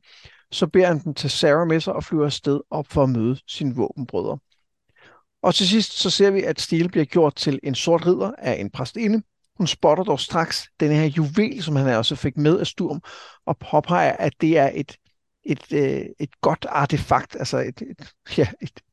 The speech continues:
det, det er velsignet af det gode. "Din krop og dit hjerte tilhører den mørke dronning," siger hun,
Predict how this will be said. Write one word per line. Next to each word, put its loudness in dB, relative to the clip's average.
det, -2
det 4
er 6
velsignet 2
af 2
det -2
gode. 2
"Din -4
krop 0
og -6
dit -10
hjerte 2
tilhører 0
den -6
mørke -4
dronning," 0
siger 0
hun, -2